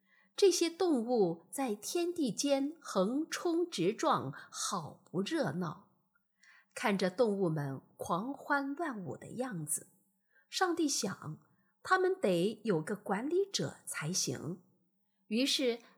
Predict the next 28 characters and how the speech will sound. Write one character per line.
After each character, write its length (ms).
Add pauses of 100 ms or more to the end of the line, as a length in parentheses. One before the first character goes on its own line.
他 260
抓 380
起 220
一 200
把 200
尘 360
土， 520 (200)
仿 320
照 280
自 200
己 160
的 180
样 300
子 380 (160)
造 320
出 240
了 160
人， 540 (360)
让 240
人 460 (120)
来 340
管 400
理 200
空 320
中 220
的 100
飞 300
鸟、 640